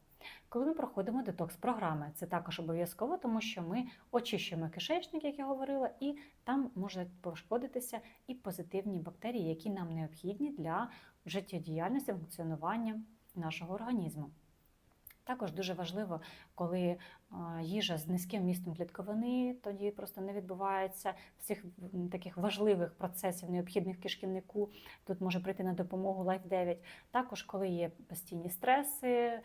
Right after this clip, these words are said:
втома, хронічні стреси, хлорована вода, коли людина дуже сильно зловживає цукром, це також все відноситься,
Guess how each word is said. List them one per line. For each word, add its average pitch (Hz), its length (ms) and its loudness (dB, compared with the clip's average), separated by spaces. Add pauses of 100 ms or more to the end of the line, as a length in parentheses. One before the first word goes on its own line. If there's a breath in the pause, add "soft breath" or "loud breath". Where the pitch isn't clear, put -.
(220 loud breath)
втома, 233 800 4
хронічні 220 560 0
стреси, 208 560 0 (500 loud breath)
хлорована 185 680 4
вода, 240 460 4
коли 202 300 2
людина 190 340 2
дуже 190 300 4
сильно 175 240 0
зловживає 175 640 0
цукром, 254 640 4 (260 loud breath)
це 208 200 -2
також 214 320 -4
все 226 240 -4
відноситься, 185 680 -4